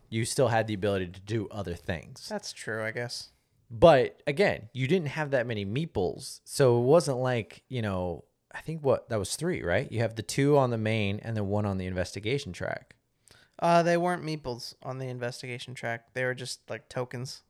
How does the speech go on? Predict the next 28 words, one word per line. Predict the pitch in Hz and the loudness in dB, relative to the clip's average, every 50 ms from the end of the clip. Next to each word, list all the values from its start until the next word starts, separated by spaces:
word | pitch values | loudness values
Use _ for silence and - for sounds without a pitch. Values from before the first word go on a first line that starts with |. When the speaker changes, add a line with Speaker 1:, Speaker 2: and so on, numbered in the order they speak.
| - | -14
Speaker 2:
that | - 123 | -6 0
you | 127 | 2
Speaker 1:
That's | 139 139 127 | 2 2 4
right, | 123 98 | 2 2
Speaker 2:
moved. | 98 | 2
Speaker 1:
they | 101 | 2
were | 95 92 | 0 0
tokens. | - - 107 107 104 98 82 80 - - | 2 2 2 2 2 -2 -8 -10 -8 -8
Speaker 2:
Yeah. | 117 113 113 131 - - | -6 -6 -6 -8 -12 -18
Speaker 1:
So | - - 107 | -12 -6 -2
you | 107 120 135 | 0 2 4
only | 156 175 165 | 4 4 2
had | 165 180 170 | 2 0 0
the | 156 151 | -2 -4
two | - - 175 165 | -4 -2 -2 0
meeples | 156 170 175 165 - 117 104 107 107 - - | 0 0 -2 0 2 2 2 2 2 0 -4
Speaker 2:
You | 127 | -4
Speaker 1:
to | 120 120 | -2 0
Speaker 2:
only | 117 120 | 2 4
had | 123 120 | 4 4
the | 104 | 4
Speaker 1:
move | 101 95 92 | 2 0 -2
Speaker 2:
two. | - - - _ _ _ _ _ - | -8 -14 -18 _ _ _ _ _ 0
Speaker 1:
anywhere. | 127 127 127 120 104 98 92 69 - - - 117 | 0 2 2 0 0 0 -2 -2 -4 -6 -10 -10
Speaker 2:
I | 139 | -6
think | - - 208 220 | -2 -2 0 0
it, | 202 175 - - | 0 -2 -2 -4
it | - 143 143 | -8 -8 -8